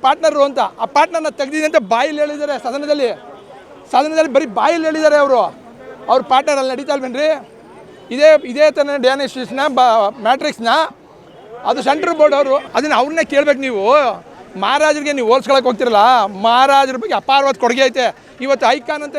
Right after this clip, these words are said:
ನಿಮ್ಗೆ ಹೇಳ್ತಿದ್ರಲ್ಲಪ್ಪ, ನಿಮ್ ರಾಹುಲ್ ಗಾಂಧಿ ನಿಮ್ಗೆ ಬಿರುದು ಕೊಟ್ರಲ್ಲ, ಐಕಾನ್ ಬಿರುದು ಯಾರು ಹೇಳಿ?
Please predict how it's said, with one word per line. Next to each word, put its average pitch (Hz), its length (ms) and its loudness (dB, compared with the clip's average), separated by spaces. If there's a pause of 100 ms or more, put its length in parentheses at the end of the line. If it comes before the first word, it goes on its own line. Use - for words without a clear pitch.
ನಿಮ್ಗೆ 262 180 -10
ಹೇಳ್ತಿದ್ರಲ್ಲಪ್ಪ, 277 600 -2 (600)
ನಿಮ್ 254 180 -6
ರಾಹುಲ್ 285 260 2
ಗಾಂಧಿ 285 180 0 (120)
ನಿಮ್ಗೆ 269 220 -2
ಬಿರುದು 269 220 -4
ಕೊಟ್ರಲ್ಲ, 285 280 0 (560)
ಐಕಾನ್ 294 340 -2
ಬಿರುದು 277 240 -6
ಯಾರು 294 160 0
ಹೇಳಿ? 330 160 6